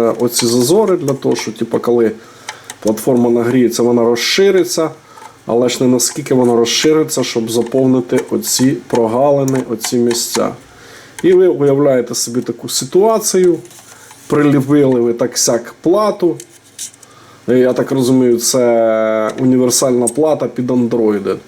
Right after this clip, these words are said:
Тож стосується нашої тематики саме мого каналу, тому що я, якби, в основному працюю з андроїдами, з айфонами рідко, і зараз там я максимум, що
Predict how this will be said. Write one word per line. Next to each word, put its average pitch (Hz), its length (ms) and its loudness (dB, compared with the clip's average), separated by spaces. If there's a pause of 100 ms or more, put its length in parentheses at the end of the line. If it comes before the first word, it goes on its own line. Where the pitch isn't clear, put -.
(220)
Тож 110 260 -4
стосується 120 680 0
нашої 117 400 0
тематики 117 640 -2 (520)
саме 110 300 2
мого 107 500 2
каналу, 135 560 0 (340)
тому 107 260 -4
що 104 220 -4
я, 104 320 -2 (340)
якби, - 320 -4 (160)
в 110 140 -4
основному 113 560 0
працюю 107 580 0
з 110 80 0
андроїдами, 151 760 2 (840)
з 113 160 0
айфонами 110 920 0
рідко, 143 760 0
і 110 640 -2
зараз 117 480 -2
там - 300 -6
я - 100 -2
максимум, 104 720 -2
що - 240 -4